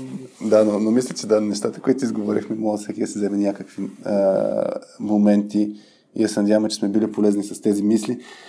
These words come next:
А, да те питам, значи, да, втората част е свързана с това, кой на каква вълна, на каква честота е в момента, извън, нали, нали, темата. А, така че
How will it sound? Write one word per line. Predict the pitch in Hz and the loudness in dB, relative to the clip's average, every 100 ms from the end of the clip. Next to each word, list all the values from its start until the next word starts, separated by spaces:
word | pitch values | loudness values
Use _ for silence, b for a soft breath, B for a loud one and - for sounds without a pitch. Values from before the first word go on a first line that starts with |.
| B - | B 4
А, | 104 101 | 8 8
да | 104 - | 6 2
те | - | 2
питам, | 139 156 | 2 4
значи, | 131 135 | 4 6
да, | 135 | 4
втората | 120 139 135 | 4 4 2
част | - 135 151 | 2 0 0
е | 139 - b b b b b _ | -4 -8 b b b b b _
свързана | - 120 127 139 | -6 2 4 4
с | 131 | 4
това, | 127 127 - - | 4 2 0 -6
кой | 120 123 | 2 4
на | 131 123 | 4 2
каква | 107 - 117 117 117 117 - _ _ | -4 4 10 12 12 10 2 _ _
вълна, | 107 107 104 113 120 | -2 2 4 6 4
на | 110 | 2
каква | - 110 | -2 -4
честота | - - 104 107 107 | -4 -6 -4 6 6
е | 104 | 6
в | - | 2
момента, | 104 101 101 104 | 0 0 0 0
извън, | 101 117 110 101 - | 2 2 0 -2 -4
нали, | 107 104 101 - | -4 -2 -4 -6
нали, | 104 98 98 | -6 -6 2
темата. | 107 104 98 104 104 101 - - | 4 4 2 0 0 -2 -10 -12
А, | 98 101 101 98 95 - - | -6 -2 0 2 0 -6 -14
така | - 113 | 0 0
че | - 117 | 2 -4